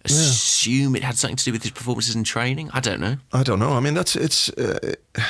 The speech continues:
Speaker 1: it's one of those things, isn't it? Arsene Wenger has a record of buying strikers that he then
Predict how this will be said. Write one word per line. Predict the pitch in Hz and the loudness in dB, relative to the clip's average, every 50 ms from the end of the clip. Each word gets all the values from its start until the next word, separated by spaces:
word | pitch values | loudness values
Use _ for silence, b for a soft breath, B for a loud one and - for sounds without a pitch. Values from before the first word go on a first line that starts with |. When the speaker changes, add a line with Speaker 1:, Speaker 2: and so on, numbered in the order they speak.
| B B B B B B | B B B B B B
Speaker 1:
it's | - - 165 | -4 0 0
one | 180 185 | 2 2
of | 147 113 | 4 4
those | 113 110 104 - | 4 2 2 2
things, | 185 196 175 135 | 2 2 4 4
isn't | 160 170 156 151 | 4 4 2 2
it? | |
Arsene | 113 110 147 160 151 - 147 135 | 2 2 2 2 2 2 2 2
Wenger | 135 135 131 120 104 | 4 4 4 4 4
has | 117 120 - | 2 2 2
a | 78 | 2
record | 87 113 - 240 - 117 101 95 95 | 2 2 0 2 2 2 2 4 2
of | 87 - | 2 2
buying | 110 113 120 120 113 110 101 92 85 - | 2 2 4 4 2 2 2 0 -2 -2
strikers | - - - - 117 113 110 107 - 87 76 78 82 - - B B B B B B B - | -4 -4 0 2 2 2 2 2 0 0 2 2 0 -2 -4 B B B B B B B -2
that | 113 110 110 98 85 | 0 2 2 4 4
he | 110 110 107 107 104 104 | 4 4 4 4 4 4
then | 98 120 120 117 113 113 107 104 98 90 95 | 4 4 4 4 4 4 2 2 2 0 -2